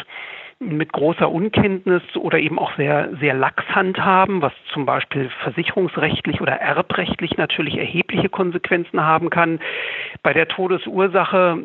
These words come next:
ja, da ist es natürlich oft ein Rätselraten, denn ohne Obduktion weiß ich es oft ja wirklich nicht.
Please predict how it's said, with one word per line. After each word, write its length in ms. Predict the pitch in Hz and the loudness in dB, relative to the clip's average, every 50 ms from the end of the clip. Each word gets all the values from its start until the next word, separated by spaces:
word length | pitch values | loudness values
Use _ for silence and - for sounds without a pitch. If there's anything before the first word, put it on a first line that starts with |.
| - 147 | -4 0
ja, 180 | - 165 160 175 | 2 4 4 4
da 140 | - 160 160 | 4 4 2
ist 160 | - 185 - | 2 0 -2
es 120 | 202 - - | -4 -2 0
natürlich 400 | 175 160 - - 185 165 160 - | 0 0 0 0 -2 -2 -2 0
oft 260 | - 190 175 - - | 2 0 0 2 0
ein 160 | - 180 156 156 | 2 2 2 4
Rätselraten, 960 | 139 147 160 190 - - 220 180 151 120 139 139 131 139 147 - 202 175 151 | 4 4 2 2 0 2 2 2 4 4 2 2 2 0 0 0 -2 0 0
denn 160 | 170 156 156 | 0 0 0
ohne 300 | - 156 156 160 175 175 | 0 0 2 2 4 2
Obduktion 640 | 160 - - - 165 - - - - 151 160 156 131 | 2 0 -2 -6 -8 -8 -8 -4 -2 -2 -2 0 2
weiß 220 | 127 131 156 156 - | 2 2 2 0 -2
ich 100 | 156 156 | -4 -4
es 120 | 139 - | -4 -2
oft 220 | - 165 - - | -4 -4 -4 -2
ja 160 | - 156 135 123 | -2 -2 -2 0
wirklich 400 | 147 180 220 - - 127 - - | -2 -2 0 0 -4 -4 -4 -2
nicht. 340 | - 170 202 - - - | -2 -2 -2 -4 -8 -10